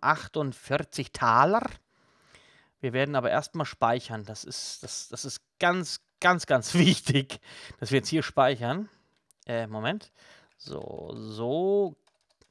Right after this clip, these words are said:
was hab ich denn geschrieben? Casino. Casino. So. Ja, genau. So, okay. Wir haben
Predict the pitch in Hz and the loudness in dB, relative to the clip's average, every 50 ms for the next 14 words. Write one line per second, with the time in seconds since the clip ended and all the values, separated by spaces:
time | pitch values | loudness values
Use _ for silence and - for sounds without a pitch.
0 | - - - - - 113 - - 120 110 - - - 117 139 139 127 110 101 - | -16 -14 -14 -12 -12 -12 -10 -8 -8 -8 -8 -8 -8 -6 -6 -6 -6 -8 -10 -12
1 | - 113 110 113 104 110 139 165 151 117 107 104 - _ _ - - - - _ | -12 -12 -10 -10 -6 -4 -2 -2 -2 -2 -4 -6 -6 _ _ -20 -20 -20 -20 _
2 | _ _ _ - 127 127 131 127 120 110 110 117 120 135 165 185 180 180 180 180 | _ _ _ -10 -6 -6 -4 -4 -6 -8 -10 -14 -14 -12 -10 -10 -8 -8 -10 -10
3 | 175 175 175 175 160 139 123 120 135 139 135 123 117 107 98 98 95 - 113 110 | -8 -8 -6 -6 -4 -4 -4 -4 -4 -4 -4 -4 -6 -6 -10 -12 -8 -6 -6 -6
4 | 104 104 - _ _ _ _ _ _ _ _ _ _ _ _ _ - 139 151 175 | -6 -8 -14 _ _ _ _ _ _ _ _ _ _ _ _ _ 0 4 6 8
5 | 190 190 185 170 139 113 101 - - _ - - - - - - - - - - | 8 8 6 4 0 -4 -6 -8 -12 _ -12 -10 -10 -10 -12 -12 -12 -12 -16 -20
6 | - - - _ 131 123 131 143 165 160 185 190 180 180 - | -20 -20 -10 _ 0 6 8 8 8 8 6 0 -2 -4 -6